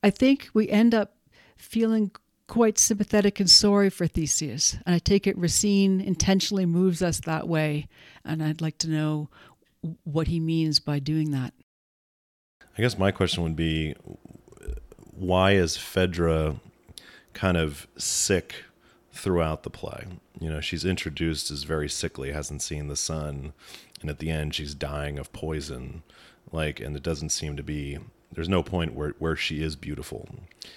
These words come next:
Speaker 2: Um, so I'm wondering, at least hy-, hypothetically, like, physically, um, I'm wondering why Phaedra kept her in this kind of constant sickly state and what he, uh,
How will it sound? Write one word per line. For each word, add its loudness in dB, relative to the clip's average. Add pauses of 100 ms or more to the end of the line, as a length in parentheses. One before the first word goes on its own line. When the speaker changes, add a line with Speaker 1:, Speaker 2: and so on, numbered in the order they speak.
(260)
Speaker 2:
Um, -8
so -8
I'm -4
wondering, -4 (380)
at -12
least -4
hy-, -8 (120)
hypothetically, -10
like, -10
physically, -12 (800)
um, -4 (520)
I'm -4
wondering -4
why -6 (340)
Phaedra -8
kept -8
her -6
in -8
this -8
kind -8
of -12
constant -10
sickly -6
state -8
and -14
what -10
he, -10 (200)
uh, -12